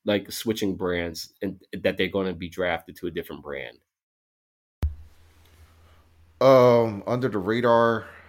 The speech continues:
Speaker 2: I will, I, I'm probably willing to bet it's, uh, Karrion Kross.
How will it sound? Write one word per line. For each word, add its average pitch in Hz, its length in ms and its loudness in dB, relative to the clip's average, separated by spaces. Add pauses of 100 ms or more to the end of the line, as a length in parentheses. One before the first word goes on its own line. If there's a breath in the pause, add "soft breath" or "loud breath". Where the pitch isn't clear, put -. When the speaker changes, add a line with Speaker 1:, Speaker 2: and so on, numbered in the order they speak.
(680 loud breath)
Speaker 2:
I 104 100 4
will, 107 160 6
I, 87 140 4 (180)
I'm 87 260 -6 (140)
probably 98 380 2
willing 90 320 -6
to 82 80 -8
bet 85 340 -2
it's, 80 300 -12
uh, 80 180 0
Karrion 87 440 -2
Kross. 82 520 2